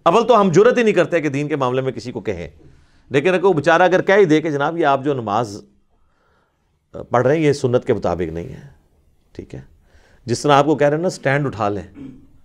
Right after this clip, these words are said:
इस तरह आपको कह रहे हैं, आप नमाज में हाथ भी उठा लें, रुकू में जाते वक्त, रुकू से उठते वक्त, उस पर आप नाराज़ हो जाते हैं। स्टैंड उठाने पर नाराज़ नहीं होते, हाथ उठाने पर नाराज़ होते हैं। तो हम तो सिर्फ आपको समझा रहे हैं कि मरने से पहले, ए मुसलमान,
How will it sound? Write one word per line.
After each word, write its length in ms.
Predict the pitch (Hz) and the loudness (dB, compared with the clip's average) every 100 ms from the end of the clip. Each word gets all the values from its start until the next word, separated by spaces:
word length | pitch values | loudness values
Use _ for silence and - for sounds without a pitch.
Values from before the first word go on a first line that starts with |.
| _ | _
इस 140 | 123 - | -12 -6
तरह 100 | 123 | -4
आपको 140 | 123 | -4
कह 120 | 117 | -4
रहे 100 | 117 | -4
हैं, 80 | 127 | -4
आप 80 | 113 | -6
नमाज 340 | 113 98 101 | -8 -4 -4
में 120 | 117 113 | -4 -6
हाथ 200 | 95 98 | -6 -6
भी 160 | 113 | -8
उठा 220 | 104 92 | -10 -8
लें, 160 | 78 80 | -10 -12
रुकू 260 | 82 80 98 | -14 -12 -12
में 120 | 87 | -10
जाते 300 | 82 76 90 | -12 -12 -12
वक्त, 240 | 85 - | -12 -16
रुकू 260 | 82 78 90 | -20 -18 -18
से 140 | - | -18
उठते 280 | - - - | -20 -20 -20
वक्त, 160 | - _ _ _ _ - | -20 _ _ _ _ -16
उस 100 | 120 | -14
पर 120 | - | -6
आप 100 | 101 | -4
नाराज़ 320 | 82 80 78 101 | -4 -8 -6 -6
हो 100 | 95 | -6
जाते 200 | 85 - | -10 -18
हैं। 120 | - _ - - | -20 _ -20 -20
स्टैंड 320 | - 160 160 | -2 0 2
उठाने 280 | 139 127 120 | 2 0 -2
पर 120 | 110 | -2
नाराज़ 300 | 101 90 101 | -2 -2 -2
नहीं 100 | 131 | -4
होते, 180 | 92 - | -6 -6
हाथ 200 | 107 87 | -4 -4
उठाने 320 | - 98 87 | -6 -10 -10
पर 120 | 85 | -10
नाराज़ 280 | 82 90 82 | -16 -18 -20
होते 220 | - - | -20 -20
हैं। 120 | - _ _ _ _ _ _ _ _ _ _ _ | -20 _ _ _ _ _ _ _ _ _ _ _
तो 60 | 135 | -2
हम 140 | 143 | -2
तो 100 | 151 | 0
सिर्फ 220 | 151 160 | 0 2
आपको 640 | 143 139 - 143 127 - _ _ | 0 -2 -2 -2 -2 -6 _ _
समझा 380 | - 131 123 107 | -10 -6 -2 -2
रहे 120 | 113 | -2
हैं 120 | 87 87 | -4 -8
कि 80 | |
मरने 360 | 117 123 113 135 | -4 -4 -2 -4
से 140 | 127 | -4
पहले, 300 | 104 110 104 | -6 -6 -6
ए 120 | 98 98 | -8 -8
मुसलमान, 500 | 92 - 113 117 | -10 -8 -6 -6